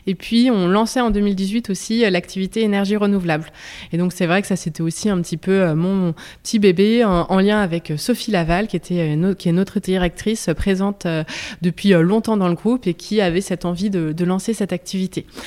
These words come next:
Donc, euh, voilà, c'est vrai que ça se, pour parler de la transition, euh, ça se passe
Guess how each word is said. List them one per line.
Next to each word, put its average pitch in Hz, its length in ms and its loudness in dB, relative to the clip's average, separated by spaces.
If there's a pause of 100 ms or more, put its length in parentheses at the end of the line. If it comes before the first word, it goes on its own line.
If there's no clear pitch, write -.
(240)
Donc, 185 200 0
euh, 165 340 4
voilà, 202 280 2
c'est - 160 -6
vrai 202 160 0
que - 60 -8
ça 196 120 0
se, 165 420 -2
pour 165 180 -10
parler 180 180 0
de 180 60 0
la 175 80 2
transition, 180 600 0 (400)
euh, 185 140 0
ça 185 140 0
se - 60 -8
passe 165 220 -4